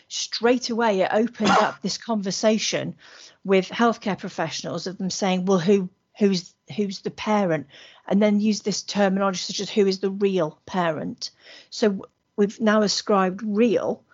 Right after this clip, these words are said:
and the permanence of what the word real means. And we've made it suddenly to become an almost destabilizing language,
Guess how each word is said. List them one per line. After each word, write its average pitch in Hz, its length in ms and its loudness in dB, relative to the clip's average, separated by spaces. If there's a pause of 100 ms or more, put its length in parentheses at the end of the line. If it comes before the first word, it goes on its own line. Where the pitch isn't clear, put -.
(440)
and 190 440 0
the 190 360 0 (440)
permanence 208 720 2
of 170 120 -4
what 180 160 -2
the 190 60 -8
word 180 240 -2
real 190 380 2
means. 139 560 -6 (260)
And 202 120 0
we've 208 140 4
made 220 320 4
it - 140 0
suddenly 220 400 0
to - 80 -16
become 196 340 -4
an 196 140 0
almost 196 440 0
destabilizing 190 1120 0
language, 190 640 -2